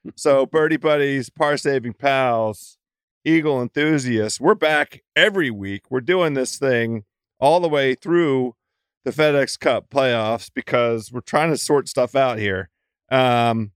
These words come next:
but look, I hope everybody's able to get out there,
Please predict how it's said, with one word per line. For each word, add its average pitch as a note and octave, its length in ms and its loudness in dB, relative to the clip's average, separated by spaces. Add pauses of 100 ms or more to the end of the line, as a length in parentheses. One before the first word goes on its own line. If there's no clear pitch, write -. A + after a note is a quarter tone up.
(120)
but C3+ 120 2
look, C3 300 0
I A2+ 80 -6
hope C#3+ 200 0
everybody's D3 600 0 (400)
able C3+ 600 0 (380)
to C#3+ 100 0
get C#3 160 0
out D3+ 340 0
there, B2 480 -2